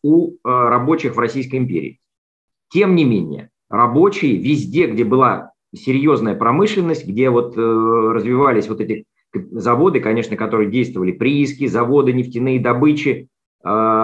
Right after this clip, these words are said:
они, э, развивались, конечно, по капиталистическому пути. Вот. Там и были эти, э, рабочие мощные выступления, вот это настоящая борьба. И, конечно, э, в девятьсот пятом году, э,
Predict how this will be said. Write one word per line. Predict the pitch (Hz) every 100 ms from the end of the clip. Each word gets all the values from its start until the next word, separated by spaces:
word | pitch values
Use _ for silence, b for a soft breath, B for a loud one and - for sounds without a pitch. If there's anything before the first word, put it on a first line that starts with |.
| 110
они, | 120 127 147 143
э, | -
развивались, | 123 120 120 123 131 135 107
конечно, | 117 123 117 107
по | 98 -
капиталистическому | - 123 117 139 143 233 226 196 160 151 147
пути. | 135 131 76 - _
Вот. | 95 98 85 - _ _
Там | 131 143 180
и |
были | 170 247 262 180
эти, | 135 120
э, | 110
рабочие | - 131 123 127 139 120 110
мощные | 123 123 117 107
выступления, | 110 113 139 175 160
вот | 120
это | 135 123
настоящая | 117 123 131 131 117
борьба. | 131 120 85 - - _ _ _
И, | 123
конечно, | 127 110 127 156 165 156 - - _ _ _ _
э, | -
в | 110 120 113 113 117 92 85 87
девятьсот | 113 135 - 165 -
пятом | 139 110
году, | 98 107 131 202 214 - _ _
э, | 107 113 110 107 104 92